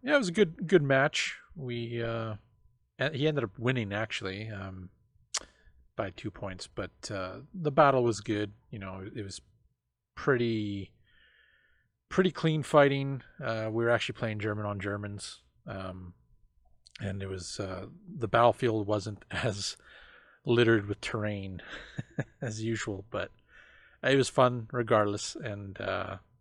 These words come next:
we had good times and good discussions about the game and whatnot. Uh, other than that,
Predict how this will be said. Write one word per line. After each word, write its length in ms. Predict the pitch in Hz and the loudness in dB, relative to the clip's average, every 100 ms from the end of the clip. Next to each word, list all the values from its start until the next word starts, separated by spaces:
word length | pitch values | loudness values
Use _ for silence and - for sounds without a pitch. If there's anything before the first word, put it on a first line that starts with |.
| - | -8
we 100 | 107 | -6
had 160 | 101 | -6
good 180 | - 98 | -6 -6
times 360 | - 95 95 98 | -4 -6 -6 -10
and 200 | 98 - | -12 -8
good 120 | 113 | -6
discussions 560 | 110 - 101 92 98 95 | -6 -4 -2 -2 -6 -10
about 220 | 92 - | -10 -10
the 80 | 104 | -12
game 340 | 95 92 95 | -12 -12 -12
and 140 | 92 95 | -12 -12
whatnot. 560 | 104 - - - - _ _ _ _ _ _ _ _ _ _ | -12 -10 -10 -10 -16 _ _ _ _ _ _ _ _ _ _
Uh, 240 | 135 147 156 | 6 8 8
other 160 | 175 | 8
than 240 | 175 156 135 | 4 2 4
that, 680 | 135 147 175 - - - | 6 6 4 0 -8 -8